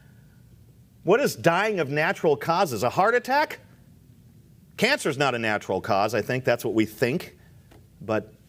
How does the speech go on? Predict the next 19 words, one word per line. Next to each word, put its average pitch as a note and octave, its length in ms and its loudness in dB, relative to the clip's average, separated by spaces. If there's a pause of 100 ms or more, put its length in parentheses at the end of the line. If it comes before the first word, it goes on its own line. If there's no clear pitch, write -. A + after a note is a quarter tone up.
(160)
you G#2 80 -6
know, F#2+ 100 -2
a F#2+ 40 0
heart F#3+ 220 0
attack, G#2 300 -4
that's A#2+ 180 -2
like A#2+ 160 -4
natural B2 320 -4
causes. G2+ 540 -4 (2250)
All, F3 480 2 (240)
everything D3+ 360 0
that A2+ 140 -2
causes F#2 380 -2
death G2+ 280 -2
is F#2 140 -2
an G#2 80 -2
unnatural, G#2+ 720 -2
sin-induced B2 1000 -2
cause. F2+ 560 -4